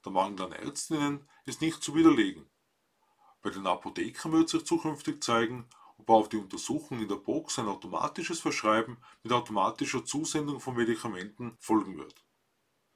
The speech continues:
Wie ich beim Klassentreffen im vergangenen Dezember aufgeklärt wurde, kann ein Notariat nicht einfach an Wunschkandidatinnen übergeben werden, denn das erfolgt anhand einer Vormerkliste,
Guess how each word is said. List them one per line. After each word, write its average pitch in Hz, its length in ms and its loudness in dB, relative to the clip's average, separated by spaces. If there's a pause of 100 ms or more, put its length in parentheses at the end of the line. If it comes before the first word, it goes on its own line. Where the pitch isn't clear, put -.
(800)
Wie 107 120 -2
ich 107 120 -6
beim - 140 -12
Klassentreffen 131 800 -2
im 110 60 -6
vergangenen 95 480 -10
Dezember 117 480 2
aufgeklärt 117 580 4
wurde, 104 340 0 (300)
kann 92 200 -10
ein 90 100 -12
Notariat 131 800 4 (240)
nicht - 180 -6
einfach 127 380 -2
an 98 120 -6
Wunschkandidatinnen 127 1000 2
übergeben 110 520 4
werden, 71 320 -14 (440)
denn 82 100 -14
das 101 260 0
erfolgt 143 380 6
anhand 110 300 0
einer 139 180 0
Vormerkliste, 127 840 0